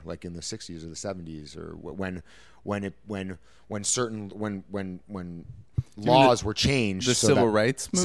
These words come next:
Speaker 2: movement?
Speaker 1: rights movement,
Speaker 2: Yeah,
Speaker 1: yeah.
Speaker 2: yeah.
Speaker 1: You know, like, I'm sure, I, I, and, and even to this day, Jews, you know, won't stick together, but want other Jews to flourish or want other minorities to flourish. The same way how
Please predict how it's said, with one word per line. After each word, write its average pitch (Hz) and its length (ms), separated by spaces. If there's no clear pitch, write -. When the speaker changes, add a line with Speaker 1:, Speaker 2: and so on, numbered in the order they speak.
Speaker 2:
movement? 147 120
Speaker 1:
rights 160 200
movement, 90 240
Speaker 2:
Yeah, 113 200
Speaker 1:
yeah. 110 60
Speaker 2:
yeah. 104 220
Speaker 1:
You 117 100
know, 101 180
like, 123 200
I'm 139 80
sure, 151 200
I, 139 100
I, 131 60
and, 143 120
and 143 280
even 156 340
to 175 140
this 156 180
day, 90 560
Jews, 127 560
you 135 140
know, 104 160
won't 214 200
stick - 720
together, 92 640
but 101 140
want 120 320
other 110 200
Jews 104 320
to - 80
flourish 104 440
or 87 60
want 95 260
other 95 180
minorities 90 580
to 85 80
flourish. 95 300
The 107 160
same 143 220
way 147 140
how 143 260